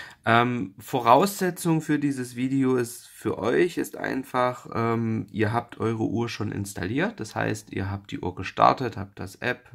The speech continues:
Wear O S installiert, dieses aus dem Play Store. Und ja, habt eure Konten synchronisiert, eure Apps synchronisiert. Das macht sie alles automatisch. Ja,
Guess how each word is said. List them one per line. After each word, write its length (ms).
Wear 240
O 100
S 260
installiert, 760
dieses 580
aus 180
dem 160
Play 200
Store. 360
Und 840
ja, 420
habt 220
eure 200
Konten 360
synchronisiert, 840
eure 280
Apps 240
synchronisiert. 760
Das 120
macht 240
sie 80
alles 240
automatisch. 720
Ja, 280